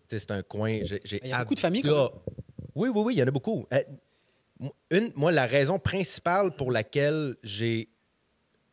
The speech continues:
Speaker 1: parce que moi, quand on a déménagé s-, en banlieue, j'étais pas sûr, là. C'était, j'étais pas,
Speaker 2: Mm.
Speaker 1: c'était pas mon idée, là.
Speaker 2: Mm.
Speaker 1: Puis j'étais vraiment comme, « On va y aller, mais je te garantis pas que je vais être bien, là. » J'avais dit ça à ma blonde, là, tu sais.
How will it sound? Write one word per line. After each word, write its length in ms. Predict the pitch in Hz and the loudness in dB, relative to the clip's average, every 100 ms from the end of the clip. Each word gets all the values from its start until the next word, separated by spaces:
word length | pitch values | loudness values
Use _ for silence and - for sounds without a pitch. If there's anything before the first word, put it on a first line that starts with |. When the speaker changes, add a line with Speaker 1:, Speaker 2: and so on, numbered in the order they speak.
| _ _ _ _ _ | _ _ _ _ _
Speaker 1:
parce 120 | - 120 | -6 -2
que 60 | |
moi, 140 | 160 240 | 0 2
quand 100 | 151 | 2
on 120 | 123 | 2
a 60 | 117 | 2
déménagé 560 | 131 135 127 117 - | 2 2 2 0 0
s-, 140 | 202 - | -4 -4
en 120 | 113 | -4
banlieue, 380 | 107 110 101 135 | 0 0 0 -2
j'étais 220 | 143 98 | -2 -4
pas 160 | - 104 | -4 -4
sûr, 360 | - 120 110 | 0 0 0
là. 140 | 92 90 | -4 -6
C'était, 300 | - 95 87 | -8 -6 -6
j'étais 160 | - 101 | -4 -6
pas, 360 | 156 113 113 | 0 2 2
Speaker 2:
Mm. 40 | 85 | -2
Speaker 1:
c'était 160 | 78 | -6
pas 140 | - 127 | 0 2
mon 160 | 120 | 2
idée, 320 | 107 101 113 101 | 0 0 0 -2
là. 160 | 90 | -6
Speaker 2:
Mm. 340 | 120 143 156 147 | -8 -8 -8 -6
Speaker 1:
Puis 80 | 95 | -6
j'étais 260 | - 107 | -2 0
vraiment 400 | 98 104 113 120 | 0 2 2 2
comme, « 420 | 135 117 110 107 104 _ _ _ - | 0 0 0 -2 -6 _ _ _ -8
On 120 | 120 | -2
va 140 | 117 143 | 4 4
y 80 | 147 | 6
aller, 460 | 131 135 160 180 _ _ _ _ - | 4 4 2 -2 _ _ _ _ -6
mais 120 | 110 | -4
je 100 | 104 | -2
te 60 | 117 | -2
garantis 680 | 104 98 135 120 123 - | 0 0 2 0 -2 -2
pas 160 | - 135 | 0 0
que 60 | 117 | 2
je 40 | |
vais 120 | 107 | 0
être 120 | 101 95 | 0 0
bien, 240 | 110 95 | -2 -2
là. » 60 | 82 | -8
J'avais 200 | 85 92 | -6 -6
dit 80 | 92 | -4
ça 120 | 127 | -4
à 20 | |
ma 140 | 107 92 | -2 -2
blonde, 260 | 101 95 | -4 -4
là, 80 | 78 | -10
tu 140 | 76 | -12
sais. 100 | 95 | -14